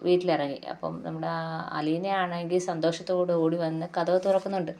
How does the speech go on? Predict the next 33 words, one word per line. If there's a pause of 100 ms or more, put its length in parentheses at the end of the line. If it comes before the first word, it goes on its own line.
(600)
ആ
സമയത്താണ്
നമ്മുടെ
മനുവിനൊരു
ഫോൺ
കോൾ
വന്ന്
മനു
ഫോൺ
എടുത്തുകൊണ്ട് (640)
പോയി (100)
സംസാരിക്കാൻ,
ദൂരോട്ട്
മാറി
നിന്ന്
സംസാരിക്കുകയാണ്. (440)
അപ്പം
ബാലചന്ദ്രന്
ഒരു
വല്ലാത്ത
മാനസികാവസ്ഥയിലാണ്
അവിടെ
വന്നിറങ്ങുന്നത്.
ഇറങ്ങിയ
ഉടനെ
നമ്മുടെ
അലീന (420)
ചിരിച്ചുകൊണ്ട്
നിൽക്കുന്ന
അലീനയെ
കാണുന്നുണ്ട്.
അപ്പം
അലീനയുടെ